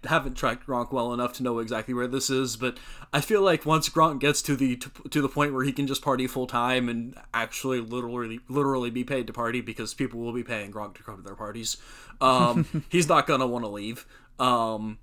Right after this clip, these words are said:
and yeah, like, football's good and all, but, you know, he's, he's probably gonna go.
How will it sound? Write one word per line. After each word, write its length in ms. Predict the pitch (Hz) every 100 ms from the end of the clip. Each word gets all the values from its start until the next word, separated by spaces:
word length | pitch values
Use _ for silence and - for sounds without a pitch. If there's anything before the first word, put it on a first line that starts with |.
| - - -
and 200 | 175 185
yeah, 260 | 160 151 139
like, 200 | 135 139
football's 460 | 156 - 139 131
good 180 | 127 131
and 120 | 123
all, 240 | 120 117 120
but, 220 | 123 120 -
you 220 | 147 135
know, 300 | 110 110 113 - -
he's, 360 | 180 143 156
he's 200 | 147 165
probably 380 | - 165 151 143
gonna 220 | 139 135
go. 360 | 131 135 131